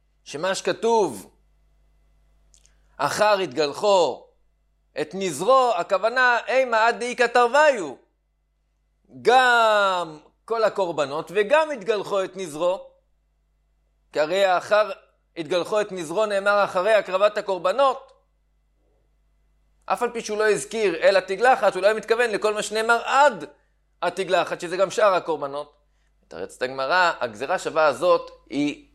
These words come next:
ודאי נדרשת. ואם נאמר שאחר התגלחו, הכוונה אחרי כל הקורבנות והתגלחת, היא אחי גזרה שווה, למה לי? מה בא ללמד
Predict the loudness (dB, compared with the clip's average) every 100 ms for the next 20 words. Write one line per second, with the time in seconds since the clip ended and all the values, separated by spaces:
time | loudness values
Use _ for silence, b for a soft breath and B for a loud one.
0 | _ _ 0 2 4 4 2 0 2 4
1 | 2 -6 -10 _ _ _ _ _ _ _
2 | _ _ _ _ _ _ _ _ _ _
3 | _ _ _ _ _ _ _ -14 -10 -4
4 | -2 0 0 2 2 2 2 0 -2 -8
5 | _ _ _ _ _ _ _ _ _ _
6 | _ -10 -2 4 4 2 -6 -20 _ _
7 | _ _ _ _ _ _ _ _ _ -8
8 | 0 2 2 0 -4 0 -2 2 2 2
9 | -2 -4 -4 -4 -6 -4 -4 0 0 0
10 | -2 2 0 0 -2 0 0 -4 -6 -8
11 | -8 -2 -2 -4 -10 -6 -4 -4 -4 -4
12 | -4 -4 -6 -10 -12 _ _ _ -8 0
13 | 0 2 2 2 0 -2 -2 -2